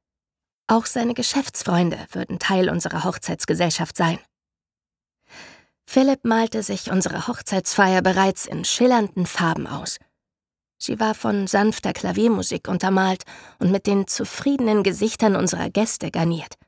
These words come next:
Alle, die auf unserer Gästeliste standen, hatten Rang und Namen in Hamburg. Es würde ein sommerlicher Tag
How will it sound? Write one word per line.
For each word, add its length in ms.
Alle, 300
die 200
auf 180
unserer 280
Gästeliste 640
standen, 640
hatten 240
Rang 280
und 180
Namen 340
in 140
Hamburg. 360
Es 260
würde 260
ein 240
sommerlicher 640
Tag 440